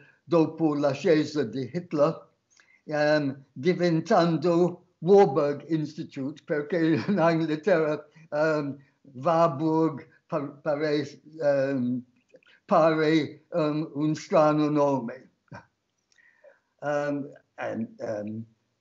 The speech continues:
Warburg Institute in, in,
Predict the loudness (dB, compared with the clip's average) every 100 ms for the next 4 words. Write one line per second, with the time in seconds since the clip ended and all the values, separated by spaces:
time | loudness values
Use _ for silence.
0 | _ _ _ 2 2 4 0 2 -2 -2
1 | -8 -6 -4 -2 -4 -10 _ _ _ -6
2 | -4 -2 -4 -4 -6 -6